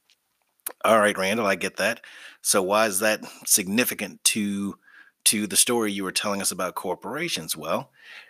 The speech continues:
when I mentioned just a moment ago that a lot of them are divesting of business units or non-core assets, non-core businesses, they still recognize that's a part of the business. They just recognize that they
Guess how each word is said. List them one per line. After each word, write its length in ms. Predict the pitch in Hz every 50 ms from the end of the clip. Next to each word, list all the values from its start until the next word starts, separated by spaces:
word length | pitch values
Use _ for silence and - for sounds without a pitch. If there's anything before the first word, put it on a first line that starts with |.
| _ _ _
when 260 | - 85 87 90 90
I 180 | 87 87 85 82 -
mentioned 440 | 92 98 127 147 - 110 90 80
just 220 | 76 92 87 - -
a 60 | 90
moment 380 | 82 90 110 151 175 156 104 85
ago 400 | 82 80 80 80 80 82 82 - - -
that 160 | 87 92 85
a 60 | 87
lot 240 | 85 90 101 113 117
of 160 | 117 98 87
them 320 | 85 90 90 87 87 87 78 - - - - - _
are 340 | 90 85 85 85 82 78 71 - _ _ - - - _ _ -
divesting 520 | 80 90 82 101 113 123 123 - - 123
of 180 | 120 101 82 80
business 420 | 104 107 104 - - 110 101 -
units 280 | 110 107 104 104 - -
or 60 | 90
non-core 680 | 82 90 98 101 104 104 92 - - - 101 95 90 -
assets, 500 | - 104 101 98 - - 98 90 - -
non-core 420 | 98 95 92 90 - - 95 85
businesses, 500 | 76 82 117 127 131 117 92 92 82 78
they 140 | 90 107 113
still 260 | 110 - - 104 80
recognize 520 | 80 92 123 151 - - 110 98 95 90
that's 160 | - 85 - -
a 40 |
part 220 | 85 - - 87 82
of 60 | 78
the 60 | 80
business. 400 | 78 80 123 139 135 - 82 -
They 100 | - 98
just 200 | 113 104 87 -
recognize 460 | 85 82 - - 92 92 92 90 87
that 220 | 80 - - _ _
they 320 | - 95 110 120 117 -